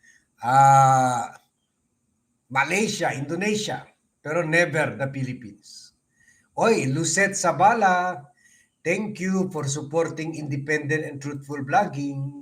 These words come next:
Ah, and, ah, best regards dyan sa inyo sa Amerika.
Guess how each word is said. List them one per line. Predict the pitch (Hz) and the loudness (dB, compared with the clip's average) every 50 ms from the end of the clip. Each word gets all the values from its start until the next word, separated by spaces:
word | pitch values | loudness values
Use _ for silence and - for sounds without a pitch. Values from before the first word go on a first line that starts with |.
| - - - _ _ _ _ _ _ _ _ _ _ _ _ _ _ - | -20 -20 -20 _ _ _ _ _ _ _ _ _ _ _ _ _ _ -6
Ah, | 113 120 120 123 - 123 | -4 -2 -2 -2 -2 0
and, | 135 139 139 135 135 135 135 | 0 2 2 2 2 2 2
ah, | 135 131 131 127 127 120 | 2 2 2 2 0 -2
best | 104 - 165 165 160 - | -2 0 0 0 0 -2
regards | 165 151 139 156 160 156 139 135 | -4 0 2 2 2 2 0 -2
dyan | 135 196 214 208 190 175 165 143 | 2 4 6 6 6 4 0 -6
sa | - - 165 165 | -8 -8 -6 -4
inyo | 180 185 180 165 | -2 -2 -2 -2
sa | 156 - - 147 147 | -4 -4 -6 -6 -6
Amerika. | 143 156 165 170 165 - - 135 127 123 127 127 127 131 | -4 -2 -2 -4 -4 -4 -4 -4 -4 -2 -2 -4 -6 -8